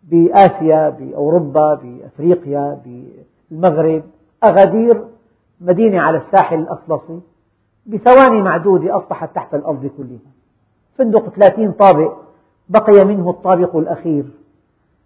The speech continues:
وكأن هذا الطابق الأخير الذي عليه اسم الفن-، الفندق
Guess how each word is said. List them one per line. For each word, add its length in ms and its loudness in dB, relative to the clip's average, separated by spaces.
وكأن 420 4
هذا 260 2
الطابق 460 0
الأخير 600 -4
الذي 380 4
عليه 520 2
اسم 240 -6
الفن-، 380 -2
الفندق 680 0